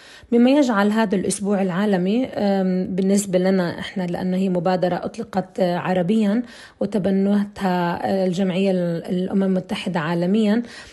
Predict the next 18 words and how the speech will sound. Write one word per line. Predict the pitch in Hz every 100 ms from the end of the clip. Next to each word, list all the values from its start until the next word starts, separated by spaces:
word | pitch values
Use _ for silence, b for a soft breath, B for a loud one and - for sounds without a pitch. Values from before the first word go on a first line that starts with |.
| B -
آه، | 220
هذا | 220 233 220
يعني | 226 202 214 208
أنه | 208 202 202
نجعل | 196 214 185 185
هذا | 185 185
الأسبوع | 180 196 - 180 202 190 196
هو | 185 180
وسيلة | 190 - 233 196 180
للتذكير | 185 202 226 208 - 175 180 190
ولتعزيز | 196 196 196 180 190 226 190
الوئام | 185 190 - 190 185
بين | 180 196
جميع | 196 214 220 214
الناس | 185 180 180 208
بغض | 214 202 233 202
النظر | 214 208 220 202
عن | 185 214